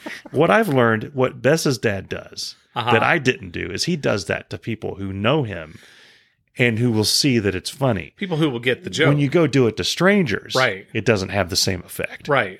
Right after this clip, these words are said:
Speaker 1: Yeah.
Speaker 2: That's why when I did the Otis elevator bit
Speaker 1: Yeah.
Speaker 2: to a nurse,
Speaker 1: Uh-huh.
Speaker 2: I thought worst thing could happen is when I leave, she
Speaker 1: Yeah.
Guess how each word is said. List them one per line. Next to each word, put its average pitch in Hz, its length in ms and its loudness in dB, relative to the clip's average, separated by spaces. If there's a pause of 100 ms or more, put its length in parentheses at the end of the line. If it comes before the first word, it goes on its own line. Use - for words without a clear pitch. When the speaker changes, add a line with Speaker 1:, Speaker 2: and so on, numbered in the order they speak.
Speaker 1:
Yeah. - 140 -2
Speaker 2:
That's 175 160 0
why 160 140 4
when 139 180 2
I 131 100 2
did 127 220 0
the 120 140 0
Otis 113 260 -2
elevator 120 400 0
bit 110 160 2
Speaker 1:
Yeah. 90 160 2
Speaker 2:
to 107 180 -4
a 98 40 -6
nurse, 117 540 0
Speaker 1:
Uh-huh. 101 280 2 (200)
Speaker 2:
I 135 120 0
thought 117 280 -2
worst 147 280 0
thing 139 100 0
could 104 300 -4
happen 175 520 -2
is 120 360 0
when 120 360 -4
I 113 180 2
leave, 113 520 2
she 110 200 0
Speaker 1:
Yeah. 90 80 -2